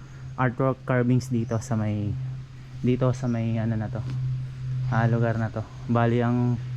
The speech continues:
distinguishable lang ay yung fifty-one. Ayan. Ah, bali, sari-sari, may mga, ah, korte ng tao, animals, or mga lizard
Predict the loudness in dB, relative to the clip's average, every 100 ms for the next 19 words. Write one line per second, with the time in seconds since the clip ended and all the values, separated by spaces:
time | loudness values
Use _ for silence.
0 | 0 0 2 2 4 4 2 0 2 2
1 | 2 2 0 0 0 -2 -2 -2 0 -2
2 | -4 -12 -14 -14 -14 -12 -12 -12 -12 -12
3 | -10 -8 -6 -4 -4 -4 -6 -8 -6 -6
4 | -6 -6 -6 -6 -8 -10 -12 -12 -8 -8
5 | -10 -16 -6 -2 2 2 2 0 0 -4
6 | -6 -12 -16 -14 -12 -10 -8 -8 -10 -6
7 | 0 0 2 2 2 2 2 4 2 2
8 | 0 -2 -4 -6 -10 -16 -14 -8 -6 -6
9 | -6 -8 -8 -8 -8 -6 -2 0 0 0
10 | -2 0 0 0 0 0 0 0 0 0
11 | -2 -4 0 2 2 2 0 -2 -6 -10
12 | -10 -6 -4 -2 -2 0 0 0 0 0
13 | 2 2 2 0 0 -2 0 0 0